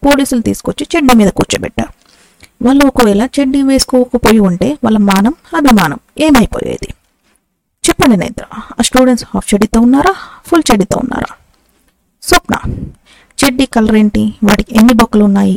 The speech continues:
అని కాదు ఇక్కడ సమస్య. వాళ్ళు బిక్కు బిక్కుమని చూస్తున్నారు. ఒకవేళ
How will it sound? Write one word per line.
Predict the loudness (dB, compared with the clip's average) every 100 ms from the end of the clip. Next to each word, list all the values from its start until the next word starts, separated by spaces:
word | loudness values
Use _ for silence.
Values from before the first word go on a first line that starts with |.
| 0
అని | 0 2
కాదు | 0 -2
ఇక్కడ | -4 -6
సమస్య. | -4 -4 -6 -8 _ _ _ -20 _
వాళ్ళు | 0 0 0
బిక్కు | 0 2 2
బిక్కుమని | 2 2 2
చూస్తున్నారు. | -2 -2 -6 -6 -6 -10 -18 _ -2
ఒకవేళ | 0 2 2